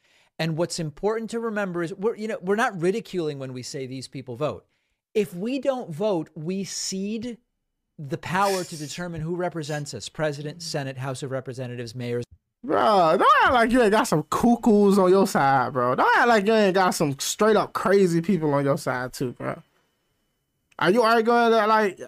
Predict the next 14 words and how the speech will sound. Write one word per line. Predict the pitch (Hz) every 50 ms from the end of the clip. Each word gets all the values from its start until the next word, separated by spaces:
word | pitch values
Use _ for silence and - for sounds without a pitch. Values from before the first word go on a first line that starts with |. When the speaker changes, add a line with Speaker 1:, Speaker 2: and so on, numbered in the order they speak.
| - _ -
Speaker 2:
I | - 233
mean, | 240 240 240 220 196 185 - - _ _ _ _ _ _ _ _ _
you | - 190 254 294
helping | 294 240 226 226 214
them | 240 262 262
people | 302 285 208 202 196
too. | - 330 370 214 - - - _ -
<laughs> | - - - _ _ _ _ _ _ _ _ _ _ - -
You | -
know | 277 277
what | 247
I'm | -
saying? | - 277 277 262 254 247
Like, | 233 208 247 220 -